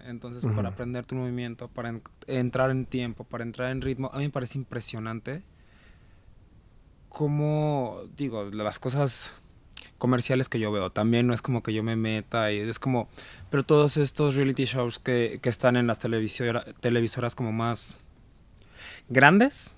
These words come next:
Speaker 2: Ujú.
Speaker 1: no puedo decir famosas, pero sí más grandes de, de México, que de repente es cómo es el tiempo, el ritmo de la canción, cómo cae el paso, cómo si cargan, cae, yo era como, "Guau".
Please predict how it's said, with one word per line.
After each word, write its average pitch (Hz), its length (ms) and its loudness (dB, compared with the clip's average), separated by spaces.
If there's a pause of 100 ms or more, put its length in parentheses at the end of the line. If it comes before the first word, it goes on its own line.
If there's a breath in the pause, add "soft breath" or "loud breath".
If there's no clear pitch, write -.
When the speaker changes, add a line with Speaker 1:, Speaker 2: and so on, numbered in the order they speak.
Speaker 2:
Ujú. 113 160 4
Speaker 1:
no 135 100 6
puedo 117 180 0
decir 110 200 -2
famosas, 165 400 -2
pero 123 200 -6
sí - 100 -4
más 120 180 2
grandes 117 380 2
de, 110 180 0
de 113 140 -4
México, 139 520 0 (540 loud breath)
que - 80 4
de 143 60 8
repente 143 720 8
es 156 180 4 (160)
cómo 147 380 6
es 139 180 4
el 127 180 2
tiempo, 139 440 4
el 123 100 4
ritmo 135 400 2
de 127 80 4
la 117 140 2
canción, 123 440 0
cómo 131 320 0
cae 123 280 4
el 113 100 0
paso, 117 440 0
cómo 120 260 -2
si 120 160 -2
cargan, 117 480 2
cae, 117 420 2
yo 123 140 4
era 135 100 0
como, 127 280 -2
"Guau". 110 340 2